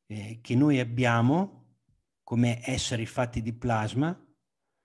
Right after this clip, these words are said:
con i, e, e le nostre creazioni che sono le coppe dei reattori statici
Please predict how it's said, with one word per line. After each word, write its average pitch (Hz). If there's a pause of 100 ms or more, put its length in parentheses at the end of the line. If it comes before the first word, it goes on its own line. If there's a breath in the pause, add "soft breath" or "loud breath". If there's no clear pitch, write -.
(720)
con 185
i, 147
e, 151
e 139
le 143
nostre 151
creazioni 143
che 127
sono 117
le 110
coppe 139
dei 110
reattori 113
statici 117